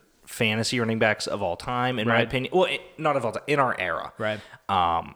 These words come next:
Speaker 1: but when you look at Latavius Murray, he's a proven runner with the ability to catch. You see him at Oakland, you see him in Minnesota. And I think complimenting
Speaker 2: Yeah.
Speaker 1: him with arguably the N F L's best running back in Alvin Kamara,
Speaker 2: Right.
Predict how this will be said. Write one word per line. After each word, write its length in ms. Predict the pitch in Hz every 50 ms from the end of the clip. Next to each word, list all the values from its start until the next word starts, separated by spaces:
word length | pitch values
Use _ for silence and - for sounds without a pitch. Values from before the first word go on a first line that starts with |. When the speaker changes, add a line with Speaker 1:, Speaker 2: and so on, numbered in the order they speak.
| _
Speaker 1:
but 180 | - 123 143 147
when 120 | 139 151
you 100 | 151 143
look 280 | 131 120 127 135 - 117
at 100 | 117 117
Latavius 540 | 104 120 - - 131 127 117 117 113 - -
Murray, 240 | 113 110 110 110 104
he's 160 | 107 107 104
a 40 | 107
proven 460 | - - - 127 123 113 117 113 107
runner 260 | 104 110 107 107 110
with 120 | 113 107
the 80 | - 104
ability 320 | 92 104 104 104 101 101
to 80 | 95 101
catch. 420 | - - - 104 98 98 101 -
You 80 | 113 104
see 180 | - - 113 98
him 140 | 107 101
at 80 | 104 98
Oakland, 340 | 98 95 95 - 113 104 101
you 60 | 101
see 220 | 95 - - 110
him 80 | 104 107
in 120 | 104 101
Minnesota. 540 | 98 98 95 95 - - 110 98 92 92 95 95 - - - -
And 100 | 113 117
I 60 | 113
think 180 | 110 139 131 - - - - - _ _ -
complimenting 580 | - - - 123 127 117 104 98 135 131 127 123
Speaker 2:
Yeah. 60 | 135
Speaker 1:
him 100 | 131 131
with 220 | 123 117 - - - -
arguably 520 | 101 104 110 117 120 120 113 107 123 120
the 120 | 107 117 110
N 80 | 110
F 80 | 110 120
L's 160 | 117 104 95
best 240 | - 113 104 - -
running 180 | 113 104 107
back 160 | 101 98 95 -
in 60 | 101
Alvin 180 | 92 87 90
Kamara, 380 | - - 104 104 131 165 208 254 - - -
Speaker 2:
Right. 180 | - 120 110